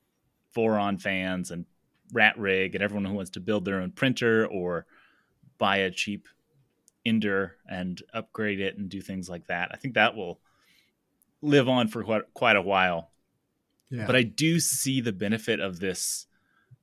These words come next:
Speaker 1: closing down some of the things to be able to create more appliance type three D printers.
Speaker 2: Yeah, I'm,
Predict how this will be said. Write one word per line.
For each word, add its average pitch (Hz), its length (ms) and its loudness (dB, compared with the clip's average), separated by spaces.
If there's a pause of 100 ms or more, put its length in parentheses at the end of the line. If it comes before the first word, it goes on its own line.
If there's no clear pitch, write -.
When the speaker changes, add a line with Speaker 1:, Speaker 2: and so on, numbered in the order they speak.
(200)
Speaker 1:
closing 107 720 0
down 104 500 2
some 120 200 -4
of - 20 -4 (100)
the - 40 -20
things 117 580 -4 (100)
to 117 120 -4
be 101 200 0
able 90 140 -2
to - 100 -14
create 92 360 -6
more 90 320 -4
appliance - 840 -4
type 92 220 -2 (100)
three 98 160 -8
D 85 80 -10
printers. - 640 -10 (600)
Speaker 2:
Yeah, 160 160 4
I'm, 233 300 2